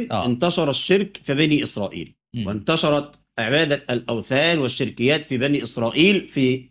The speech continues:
Speaker 2: الأرض المقدسة.
Speaker 1: نعم.
Speaker 2: وهنا سلط الله تبارك وتعالى عليهم عدوا من غيرهم اللي هو بخت نصر.
Speaker 1: نعم.
Speaker 2: وهذا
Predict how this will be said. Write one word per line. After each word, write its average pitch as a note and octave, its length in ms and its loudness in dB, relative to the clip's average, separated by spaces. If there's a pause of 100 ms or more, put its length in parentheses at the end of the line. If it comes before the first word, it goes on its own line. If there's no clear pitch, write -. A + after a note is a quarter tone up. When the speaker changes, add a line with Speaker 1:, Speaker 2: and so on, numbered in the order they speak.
Speaker 2:
الأرض C#3+ 460 2
المقدسة. G#2+ 680 -4
Speaker 1:
نعم. F#2 260 -6 (460)
Speaker 2:
وهنا F3+ 340 4
سلط F3 380 0
الله D3 280 0
تبارك C#3+ 420 0
وتعالى B2+ 440 0
عليهم C3 500 0
عدوا C3 420 0
من A#2+ 220 2
غيرهم D#3 540 2
اللي A#2 160 0
هو C#3+ 260 2
بخت C3+ 320 -4
نصر. G2+ 680 -6
Speaker 1:
نعم. G2 260 -4 (1000)
Speaker 2:
وهذا F3 640 4